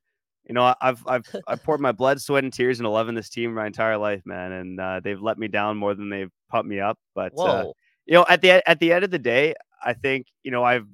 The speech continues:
Speaker 1: I've been pretty, uh, pretty. There's been mixed,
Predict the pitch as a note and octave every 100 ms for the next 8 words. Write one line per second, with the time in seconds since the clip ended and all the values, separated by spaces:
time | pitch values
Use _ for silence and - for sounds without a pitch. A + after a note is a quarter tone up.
0 | - A#2+ A2 C3+ - C#3+ C3+ C3 B2 A#2+
1 | A#2+ _ _ _ _ F#3+ F3+ - _ -
2 | E3+ G3+ F3+ E3 - -